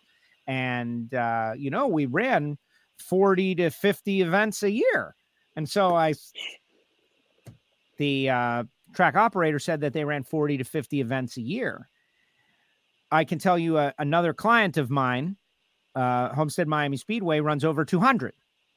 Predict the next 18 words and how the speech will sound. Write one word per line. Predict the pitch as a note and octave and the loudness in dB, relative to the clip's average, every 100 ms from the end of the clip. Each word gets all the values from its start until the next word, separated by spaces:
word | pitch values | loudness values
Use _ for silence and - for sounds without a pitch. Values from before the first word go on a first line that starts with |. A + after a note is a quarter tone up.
| _ _ _ - | _ _ _ -16
So | - E3+ D3+ C#3+ C3+ B2+ | -2 2 4 2 0 -4
if | - - | -10 -4
you're | A#3 C#4 A3+ | -2 0 2
only | A3 G3 | 2 2
open | F3 A#3 G3+ E3 | 2 2 2 -2
forty | - F#3+ F#3+ F#3 E3+ | -2 0 2 2 0
to | D3 | -2
fifty | - F3+ - D#3+ | -2 -4 -2 -4
times | E3 D#3+ D3+ B2 | 0 0 0 -2
a | |
year, | B2+ A3+ A3 B2+ E3 - _ _ _ _ | -2 0 0 -2 -8 -14 _ _ _ _
how | B3 | -2
can | C4 E4 | 0 0
you | B3+ | 2
expect | F3 - - E3 D#3 - - | 0 -4 0 2 2 -2 -6
to | |
make | B2 A2+ - | -4 -4 -8
money? | G2+ D2+ - | -12 -12 -20